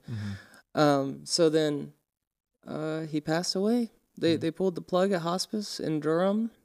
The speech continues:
Speaker 1: Mm-hmm.
Speaker 2: and we, they had the funeral and everything. And then it was okay because it wasn't like, boom, he's gone.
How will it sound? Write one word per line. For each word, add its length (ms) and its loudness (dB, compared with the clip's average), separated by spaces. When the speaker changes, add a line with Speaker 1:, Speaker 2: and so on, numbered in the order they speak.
Speaker 1:
Mm-hmm. 200 -2
Speaker 2:
and 460 2
we, 360 6
they 140 0
had 120 2
the 60 -8
funeral 460 0
and 60 2
everything. 720 0
And 260 2
then 520 4
it 120 8
was 100 8
okay 320 4
because 580 0
it 60 4
wasn't 340 6
like, 400 2
boom, 380 2
he's 140 -2
gone. 280 -6